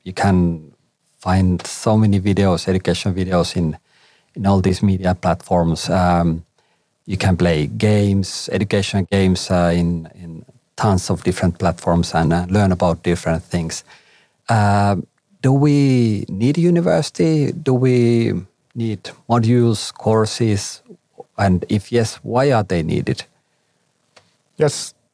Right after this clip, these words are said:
Speaker 2: I've thought many times about this question myself. I think it's a very important question, and also in Corona times, even more important. So for me, a university is really a community,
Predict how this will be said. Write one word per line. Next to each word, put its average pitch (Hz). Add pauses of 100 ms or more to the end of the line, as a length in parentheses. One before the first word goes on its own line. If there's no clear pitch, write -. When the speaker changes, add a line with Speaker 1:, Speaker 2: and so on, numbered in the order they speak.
(160)
Speaker 2:
I've - (280)
thought 175 (100)
many 170
times 147
about 156
this 160
question -
myself. 180
I -
think 165
it's 156
a 151
very 165
important 160
question, 151
and 147
also 165 (320)
in 196
Corona 151
times, 147
even 175
more 139
important. 196 (420)
So -
for 180
me, 220
a 247
university 185
is -
really 165
a 143
community, 214